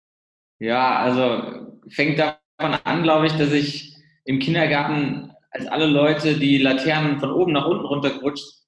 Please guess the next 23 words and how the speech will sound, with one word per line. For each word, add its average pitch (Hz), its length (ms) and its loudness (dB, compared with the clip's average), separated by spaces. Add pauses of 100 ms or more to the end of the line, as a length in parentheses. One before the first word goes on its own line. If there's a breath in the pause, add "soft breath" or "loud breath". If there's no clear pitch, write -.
(220)
sind, 156 340 0
einmal 143 340 0
mal 135 60 0
ausprobieren 151 520 0
wollte, 147 280 2
wie 143 80 4
das 143 100 2
ist, 156 180 2
wenn 139 120 0
man 135 180 0
kopfüber 151 840 0 (320 loud breath)
runterrutscht. - 840 2
Und 135 80 -2
mir 139 120 2
hat 151 280 -2
mit 151 100 4
einer 143 100 0
Platzwunde 151 460 2
geendet, 131 380 2
also 139 220 2
nicht, 160 260 4
nicht 156 180 6
immer 190 380 2